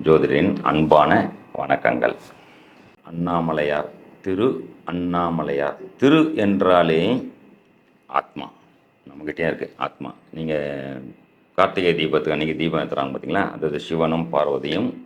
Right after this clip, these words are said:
ஒன்றாக இணைந்து அர்த்தநாரீஸ்வரராக ஆகி மறுபடியும் சிவனும் பார்வதியும் மேல் உலகத்துக்கு சென்ற நாள்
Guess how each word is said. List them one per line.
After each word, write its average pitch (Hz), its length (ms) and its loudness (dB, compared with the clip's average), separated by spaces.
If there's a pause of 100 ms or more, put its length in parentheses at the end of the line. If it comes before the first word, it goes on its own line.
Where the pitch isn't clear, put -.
(140)
ஒன்றாக 78 760 0 (220)
இணைந்து 76 800 -4 (300)
அர்த்தநாரீஸ்வரராக 80 1300 4 (120)
ஆகி 71 500 -4 (260)
மறுபடியும் 82 560 -2 (400)
சிவனும் 95 440 2
பார்வதியும் 80 720 2 (680)
மேல் 85 220 2
உலகத்துக்கு 80 680 -2
சென்ற 71 320 0
நாள் 67 240 -2